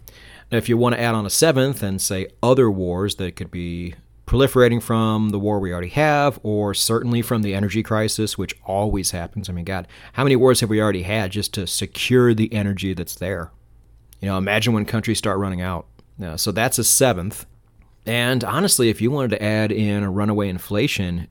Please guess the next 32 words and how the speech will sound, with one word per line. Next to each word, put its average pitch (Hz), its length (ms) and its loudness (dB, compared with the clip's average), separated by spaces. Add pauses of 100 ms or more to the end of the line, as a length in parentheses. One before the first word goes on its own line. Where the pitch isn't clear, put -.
too, 127 340 0
that 87 240 -6
could 104 220 -4
be 95 120 -4
an 92 200 -6
eighth. 107 400 -6 (560)
You 131 120 -8
know, 151 80 -6
so 139 400 6
with 127 560 6 (380)
all 190 220 2
of 156 140 -2
these 120 280 2
things 107 540 2
still 123 400 2
to 104 160 -4
happen, - 480 -6 (560)
and 117 140 4
with 123 220 4
the 123 80 4
majority 117 800 2
of 104 300 0
them 92 380 -4
likely 101 580 0
to 92 120 -6
happen - 420 -10 (500)
this 131 240 4
decade, - 440 -2 (520)
probably 127 600 2
sooner 147 340 0
than 131 160 0
later. 127 300 -2